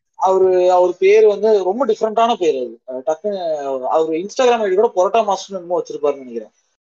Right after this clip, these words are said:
ஆஹ், டக்குன்னு பேர் ஞாபகம் வரல. அவர் ரொம்ப டிஃபரெண்டா வச்சிருப்பாரு பேரே, ஆஹ், என்னமோ ஒரு பேரு டிஃபரெண்டா வரும். அந்த அவரோட பேர் எனக்கு டக்குன்னு ஞாபகம் வரல. ஆனா அவரோட எடிட்டிங் ஒர்க் என்ன, எனக்கு, என்னை ரொம்ப பாதிச்சுது.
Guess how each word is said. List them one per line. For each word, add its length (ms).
ஆஹ், 260
டக்குன்னு 380
பேர் 260
ஞாபகம் 420
வரல. 40
அவர் 360
ரொம்ப 260
டிஃபரெண்டா 380
வச்சிருப்பாரு 320
பேரே, 420
ஆஹ், 340
என்னமோ 640
ஒரு 160
பேரு 220
டிஃபரெண்டா 600
வரும். 180
அந்த 260
அவரோட 360
பேர் 180
எனக்கு 320
டக்குன்னு 220
ஞாபகம் 400
வரல. 20
ஆனா 440
அவரோட 160
எடிட்டிங் 400
ஒர்க் 260
என்ன, 360
எனக்கு, 280
என்னை 180
ரொம்ப 260
பாதிச்சுது. 440